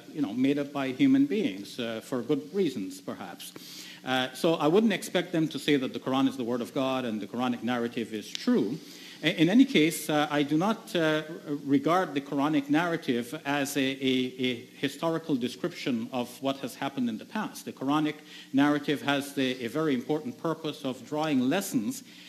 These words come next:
uh, from literature and from history.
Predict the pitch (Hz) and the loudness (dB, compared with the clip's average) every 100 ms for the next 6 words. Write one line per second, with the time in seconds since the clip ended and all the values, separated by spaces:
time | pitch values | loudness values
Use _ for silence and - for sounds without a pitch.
0 | - 131 131 131 - 127 120 160 165 170 | -4 2 2 2 0 2 4 2 0 -6
1 | - 175 170 170 147 147 147 180 175 170 | -2 0 0 0 2 2 2 0 0 -2
2 | - 107 | -2 -6